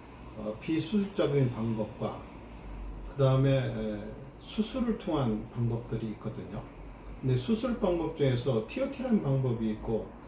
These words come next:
어, 미니실링이라는 방법이 있는데, 어, 미니실링 방법은 수술이 간편하고 환자한테 부담을 덜 주는 대신 수술 방법에 어려움이 좀 있었습니다.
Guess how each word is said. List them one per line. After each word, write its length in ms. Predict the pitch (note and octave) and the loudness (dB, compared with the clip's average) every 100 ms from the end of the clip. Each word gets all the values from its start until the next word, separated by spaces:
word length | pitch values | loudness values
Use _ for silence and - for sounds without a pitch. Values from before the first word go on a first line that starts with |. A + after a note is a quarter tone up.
| - - - | -16 -14 -10
어, 300 | G#2+ G#2 A2 | -6 -2 4
미니실링이라는 720 | C#3 E3 A3 G#3+ F#3 D#3 C3 | 6 8 8 6 2 4 2
방법이 440 | A#2+ A2+ A2+ G#2+ G#2+ | 2 0 0 -2 -2
있는데, 600 | G2+ F#2+ F2+ G2 G#2+ - - - - - - - | -4 -6 -8 -8 -8 -8 -12 -18 -18 -16 -16 -8
어, 60 | B2 | 0
미니실링 640 | A#2 D3 A3 A3 G#3+ F#3+ | 4 8 8 6 4 4
방법은 960 | D3+ C#3 C3+ C3 B2+ A#2+ C#3+ C#3+ B2 A#2+ | 4 4 4 4 2 2 2 2 0 -2
수술이 720 | - G#3 F#3+ G3+ D#3+ D3+ B2 | -4 -2 0 0 2 2 0
간편하고 920 | - - C#3 C#3 E3 D3 A#2+ G#2+ F#2+ - - - - - - - | -2 2 2 2 0 0 0 -2 -6 -8 -12 -12 -12 -12 -14 -6
환자한테 560 | C3 D#3+ D3+ C#3+ C3+ B2 | 0 2 2 2 2 0
부담을 500 | - B2+ B2+ A#2 G#2+ | 2 4 6 4 2
덜 320 | - C3+ C#3+ | 6 6 6
주는 320 | - C3 A#2 G#2+ | 4 4 4 4
대신 560 | G#2+ - G2+ A#2+ G#3 - - - - | 0 0 -2 0 -2 -6 -16 -20 -16
수술 420 | - G3+ A#3 G#3 | 2 4 6 4
방법에 720 | C3 B2+ B2+ A#2+ A2+ A#2+ A2+ - | 6 4 4 4 2 2 0 0
어려움이 460 | G#2+ D3 G#3 F#3 | 4 8 8 8
좀 160 | - D#3 | 2 -2
있었습니다. 600 | G#2 A2 - G#2 F#2 - | 0 -2 -2 -6 -10 -12